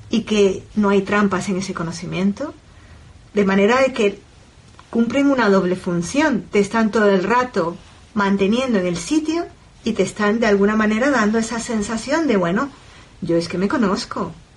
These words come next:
yo es que no tengo ningún problema", porque el ser humano no soporta ni la incertidumbre,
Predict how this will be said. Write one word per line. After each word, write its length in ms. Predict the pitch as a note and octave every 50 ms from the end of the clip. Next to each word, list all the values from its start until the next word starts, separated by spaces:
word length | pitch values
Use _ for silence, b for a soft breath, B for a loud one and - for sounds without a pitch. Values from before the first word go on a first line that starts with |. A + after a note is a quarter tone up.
| - - - - - -
yo 240 | A3 - G3 F#3 E3+
es 140 | E3 E3+ -
que 720 | - G3+ G#3 A3+ C4+ C#4 C#4+ C#4 B3+ A#3 G#3 F#3+ F#3+ - B B B B B -
no 100 | G3+ F3
tengo 200 | F3 G3 F#3+ G#3+
ningún 220 | B3+ D4 C4 A#3
problema", 460 | A3+ - F#3 F#3+ A3+ C4+ C4 B3 A3 -
porque 220 | G#3 G#3 G3+ G#3
el 80 | G3+ G3+
ser 200 | - C#4 D4 E4
humano 300 | E4+ D#4+ E4 E4 E4+ E4
no 140 | D#4+ D4+
soporta 680 | D4 - D#4 D4 - C4+ C4 C4 C4 - C#4+ D4 D#4 D#4 D#4 B B B B B B B B B B B
ni 220 | - A3+ A#3 A#3
la 120 | A3+ A3 G#3+
incertidumbre, 880 | G#3+ G#3+ - B3 G#3 - - A3 A3 C4 D4 D4+ C#4+ D4 C#4+ C#4 C#4+